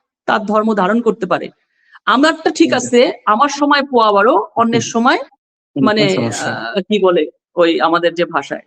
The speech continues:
Speaker 1: তো প্রবলেম গুলো বাংলাদেশের এই জায়গাতে, সেই জায়গাটার সমাধান
Speaker 2: জি।
Speaker 1: কি? সমাধান এক জায়গায়
Speaker 2: সমাধান
Speaker 1: বসে কথা বললে সমাধান
Speaker 2: একদম,
Speaker 1: হবে।
Speaker 2: সমাধানের পথ,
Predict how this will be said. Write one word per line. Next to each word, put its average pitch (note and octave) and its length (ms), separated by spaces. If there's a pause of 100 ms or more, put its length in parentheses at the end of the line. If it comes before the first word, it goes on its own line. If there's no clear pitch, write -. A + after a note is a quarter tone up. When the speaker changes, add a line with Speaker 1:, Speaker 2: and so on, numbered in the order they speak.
(140)
Speaker 1:
তো C4 60
প্রবলেম A#3 460
গুলো D4 200
বাংলাদেশের A3 520
এই G3 140
জায়গাতে, - 380
সেই G3 220
জায়গাটার C#4 300
সমাধান A#3 520
Speaker 2:
জি। - 100
Speaker 1:
কি? D#3 140 (360)
সমাধান G#3 340
এক G3 160
জায়গায় A3 220
Speaker 2:
সমাধান G3+ 260
Speaker 1:
বসে C#4+ 200 (400)
কথা F#3 240
বললে B3 280
সমাধান E3 400
Speaker 2:
একদম, - 100
Speaker 1:
হবে। C3 100
Speaker 2:
সমাধানের D#3+ 360
পথ, - 380